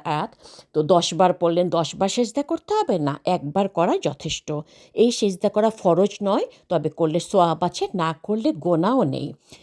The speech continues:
নিয়ম হলো প্রথমে তাকবীর দিয়ে সেজদায় যাবে, which is আল্লাহু আকবার বলে সেজদায় যাবে, তারপর সুবহানা রব্বিয়াল আলা পড়বেন তিনবার বা একবার, যে কয়বার চান, তারপর পুনরায়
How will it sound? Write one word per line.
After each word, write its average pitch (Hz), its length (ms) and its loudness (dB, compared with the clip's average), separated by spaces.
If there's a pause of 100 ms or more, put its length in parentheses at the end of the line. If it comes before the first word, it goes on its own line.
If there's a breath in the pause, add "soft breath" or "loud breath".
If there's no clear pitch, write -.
(140 loud breath)
নিয়ম 185 320 4
হলো 165 320 0 (220 soft breath)
প্রথমে 202 360 -2
তাকবীর 233 600 -2
দিয়ে 180 140 2
সেজদায় 165 460 -2
যাবে, 170 300 -2
which 233 360 -2
is 165 100 -10
আল্লাহু 165 460 0
আকবার 170 240 -4
বলে 165 120 -4
সেজদায় 175 420 -4
যাবে, 269 300 -2 (400 loud breath)
তারপর 170 280 2
সুবহানা 175 480 0
রব্বিয়াল 170 480 0
আলা 165 340 2
পড়বেন 185 500 0 (100)
তিনবার 165 480 2
বা 151 200 -2
একবার, 170 520 -4
যে 175 100 0
কয়বার 160 340 -4 (200)
চান, 247 240 0 (480 loud breath)
তারপর 175 340 4
পুনরায় 277 560 4